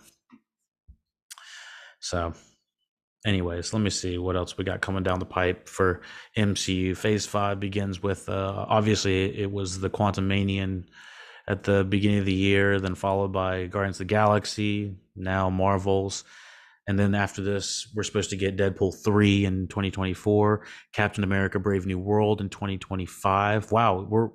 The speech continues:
there's only gonna be one M C U movie for next year, or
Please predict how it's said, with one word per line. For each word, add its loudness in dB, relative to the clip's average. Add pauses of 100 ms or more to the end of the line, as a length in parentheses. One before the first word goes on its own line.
(160)
there's 2
only 0
gonna 0
be -2
one -2
M -4
C -8
U -2
movie -4
for -10
next -6
year, -6
or 0